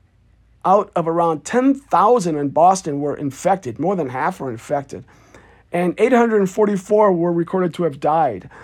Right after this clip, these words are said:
The outbreak would motivate Puritan minister Cotton Mather. Cotton Mather, he's the son of Increase. So Cotton Mather, you may have heard of him,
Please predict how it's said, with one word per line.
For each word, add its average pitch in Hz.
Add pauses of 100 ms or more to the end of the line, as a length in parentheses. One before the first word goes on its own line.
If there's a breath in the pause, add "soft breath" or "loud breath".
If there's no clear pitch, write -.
(340 loud breath)
The 190
outbreak 285
would 202
motivate 196
Puritan 311
minister 208
Cotton 302
Mather. 170 (180)
Cotton 175
Mather, 175 (220 loud breath)
he's 311
the 190
son 175
of 190
Increase. - (600 soft breath)
So -
Cotton 214
Mather, 220
you 214
may 185
have 196
heard 196
of 156
him, 220